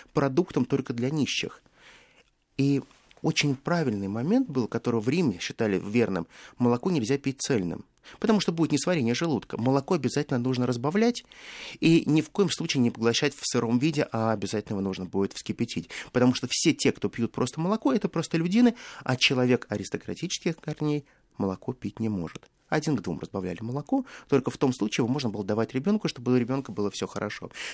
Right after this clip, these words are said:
Предпочтение давали, конечно, козьему молоку, никак не коровьему. Наверно, одно из интереснейших, э, таких вот блюд, которые готовили на Новый год и которое перекочевало потом уже, это, конечно же, сваренная,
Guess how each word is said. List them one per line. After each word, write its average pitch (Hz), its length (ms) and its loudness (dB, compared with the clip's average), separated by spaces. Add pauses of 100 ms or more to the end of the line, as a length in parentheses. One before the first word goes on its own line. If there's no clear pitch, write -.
Предпочтение 131 480 4
давали, 104 260 2
конечно, - 340 -8
козьему 87 380 0
молоку, 127 500 -2
никак 131 380 -4
не 104 80 -2
коровьему. - 540 -8 (1080)
Наверно, 113 580 -2 (180)
одно 110 320 0
из 127 300 -2
интереснейших, 107 840 -4
э, 90 360 -4
таких - 360 -4
вот 87 160 -6
блюд, 107 400 -4
которые - 320 -8
готовили 92 560 -4
на 92 320 -4 (260)
Новый 95 240 -2
год 127 280 -4
и - 20 -6
которое - 240 -6
перекочевало 131 680 -2
потом 143 380 -4
уже, 123 240 -2 (380)
это, 127 140 2
конечно 117 440 -2
же, 90 160 -4 (640)
сваренная, 98 840 -2